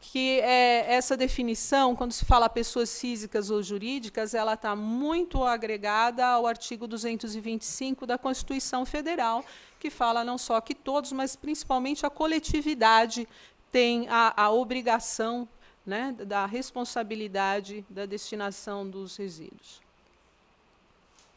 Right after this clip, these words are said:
Bom, e aqui nós vamos falar, então, quem são os geradores e quais são as suas responsabilidades.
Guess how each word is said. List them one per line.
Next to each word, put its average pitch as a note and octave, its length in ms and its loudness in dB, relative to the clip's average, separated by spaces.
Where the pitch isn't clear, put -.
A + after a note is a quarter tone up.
Bom, F#3 260 4
e C4 80 2
aqui C4+ 220 2
nós D4+ 160 4
vamos D4 260 0
falar, B3+ 340 6
então, D4+ 340 0
quem E4 260 -2
são D#4 500 4
os B3 180 -2
geradores A3 720 6
e A#3 80 -8
quais C#4 260 2
são C4+ 260 -2
as C4 120 0
suas B3+ 280 -2
responsabilidades. A3+ 1200 -4